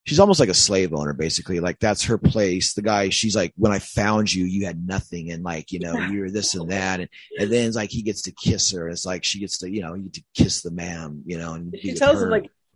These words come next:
Speaker 2: "Remind me you appreciate that," or whatever. Like,
Speaker 1: Yeah,
Speaker 2: that
Speaker 1: yeah, yeah.
Speaker 2: tells
Speaker 1: And
Speaker 2: him, you know, so that he'll kiss her. Like,
Speaker 1: and
Speaker 2: "Kiss
Speaker 1: so
Speaker 2: the
Speaker 1: then we
Speaker 2: ring,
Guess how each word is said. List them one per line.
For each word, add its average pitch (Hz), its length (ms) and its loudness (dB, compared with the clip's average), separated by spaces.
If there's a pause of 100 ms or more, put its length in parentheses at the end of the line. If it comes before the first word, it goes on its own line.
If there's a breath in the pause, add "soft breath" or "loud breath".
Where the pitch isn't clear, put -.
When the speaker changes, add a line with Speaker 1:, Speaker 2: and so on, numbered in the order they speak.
(120)
Speaker 2:
"Remind 190 580 4
me 175 160 2
you 165 120 0
appreciate 160 680 -4
that," 156 280 -2
or 156 100 -2
whatever. 151 420 -4
Like, 175 180 8
Speaker 1:
Yeah, 139 200 8
Speaker 2:
that 139 40 6
Speaker 1:
yeah, 131 180 6
yeah. 101 440 4
Speaker 2:
tells 208 220 6
Speaker 1:
And - 160 2
Speaker 2:
him, 381 80 -4 (240)
you 190 80 0
know, 180 260 0
so - 160 -10
that 160 160 -2
he'll 170 140 -2
kiss 170 320 -8
her. 165 240 -6 (720 loud breath)
Like, - 240 -10
Speaker 1:
and 135 180 4 (260)
Speaker 2:
"Kiss - 140 6
Speaker 1:
so 151 60 10
Speaker 2:
the 151 60 12
Speaker 1:
then - 120 10
we - 60 10
Speaker 2:
ring, 208 200 2